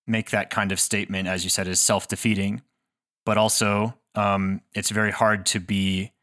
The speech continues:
on the, uh, assertive argument or the affirmative stance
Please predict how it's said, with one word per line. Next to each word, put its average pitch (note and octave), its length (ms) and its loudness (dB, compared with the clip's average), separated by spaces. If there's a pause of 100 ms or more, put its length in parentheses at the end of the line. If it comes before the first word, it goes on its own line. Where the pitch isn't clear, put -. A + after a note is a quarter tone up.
(800)
on G2 300 0
the, F#2 360 0
uh, E2+ 360 -4 (1160)
assertive A2+ 760 0 (680)
argument G2+ 500 0
or F#2+ 160 -2
the F#2+ 260 -4
affirmative A2 560 0
stance - 560 0